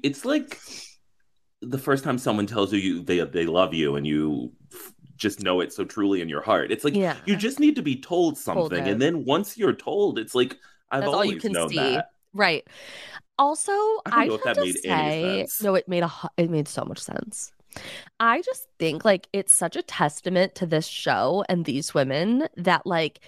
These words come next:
Speaker 2: even twenty-five years later, like,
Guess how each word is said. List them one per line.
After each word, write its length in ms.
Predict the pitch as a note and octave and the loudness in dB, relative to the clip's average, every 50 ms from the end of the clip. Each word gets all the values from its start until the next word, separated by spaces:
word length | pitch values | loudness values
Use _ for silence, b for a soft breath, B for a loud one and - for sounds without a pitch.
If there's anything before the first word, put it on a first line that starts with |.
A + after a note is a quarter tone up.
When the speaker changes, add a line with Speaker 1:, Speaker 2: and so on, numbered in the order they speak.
| b b b _ - | b b b _ -6
Speaker 2:
even 420 | A3 G#3+ A3+ A3 C#4+ D#4 D4+ D#4 - - _ _ _ - | -4 -2 0 2 2 2 2 0 -2 -6 _ _ _ -14
twenty-five 720 | - - - - G3 F3 F#3+ G3+ G#3 - - F#3+ F3 E3+ F3+ | -14 -10 -4 0 2 2 2 0 -2 0 2 2 2 2 0
years 260 | F3 F3 E3 - - | -2 -4 -4 -2 -2
later, 400 | D3 C3+ C#3 D3 E3 F3+ G3 G3+ | -2 0 0 0 0 0 0 2
like, 260 | G3+ F3+ E3 D#3+ | 2 2 2 0